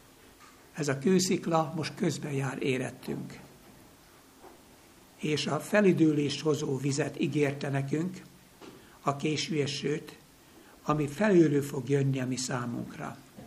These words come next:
De hogyan? Már idéztem ezt az idézetet. „Ha feladod saját akaratodat,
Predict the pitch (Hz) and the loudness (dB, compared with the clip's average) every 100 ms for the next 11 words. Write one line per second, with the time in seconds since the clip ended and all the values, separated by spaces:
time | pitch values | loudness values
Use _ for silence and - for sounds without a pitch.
0 | - - - - - 139 123 131 127 156 | -20 -20 -20 -20 -6 0 0 2 4 4
1 | 196 113 - - - - - - - - | 4 -2 -8 -16 -20 -20 -20 -20 -20 -20
2 | - - - - 139 139 180 156 135 - | -20 -20 -20 -14 -4 0 2 2 0 0
3 | 139 135 131 - 131 123 123 110 113 - | -4 -6 -6 -6 -6 -4 -4 -6 -10 -12
4 | - - - - - - - - - - | -14 -16 -20 -20 -20 -20 -20 -20 -20 -20
5 | - - - 147 - 190 180 151 151 139 | -16 -10 -4 -4 6 8 8 8 4 2
6 | - 151 147 131 135 - 139 139 131 - | 0 2 4 2 2 -2 -2 0 0 0
7 | 139 139 139 | -2 -2 -4